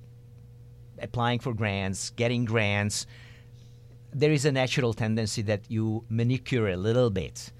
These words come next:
what you say. I mean, there are people who do it in a, in an unethical way, but I think everybody does it a little bit. I think it's a natural human, uh, nature, uh, the consequence of that.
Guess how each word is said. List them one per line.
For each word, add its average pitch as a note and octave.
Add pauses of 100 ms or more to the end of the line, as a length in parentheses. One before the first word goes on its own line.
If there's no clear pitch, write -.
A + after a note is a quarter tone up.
(300)
what G2+
you G#2
say. - (100)
I -
mean, F2+
there G#2+
are D#3
people C3
who B2+
do A#2
it B2 (440)
in A#2+
a, A#2
in A#2+
an A#2+
unethical A#2
way, C#2 (380)
but E3+
I D#3+
think D#3
everybody A#2+ (520)
does A#2+
it C3+
a F3
little G3
bit. D2 (160)
I A#2+
think D#3
it's D3
a C3
natural A#2
human, G#2+ (460)
uh, - (200)
nature, A2+ (100)
uh, F#2
the -
consequence B2
of G2+
that. C#3+